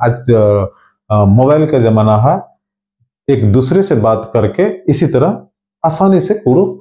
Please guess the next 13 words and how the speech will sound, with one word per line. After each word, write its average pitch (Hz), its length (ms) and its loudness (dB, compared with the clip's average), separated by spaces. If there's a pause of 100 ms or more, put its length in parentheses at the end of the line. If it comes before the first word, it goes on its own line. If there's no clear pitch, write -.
सीख - 360 -4
सकते - 360 -4
हैं। 92 260 0 (1400)
ये 160 180 0
था - 460 -6 (100)
आज 123 320 0
के 160 80 0
लिए, 202 340 2
अ, 101 1000 -2 (160)
कुरुख 165 280 0
भाषा 117 360 0
में 160 240 0
घरेलू 120 600 0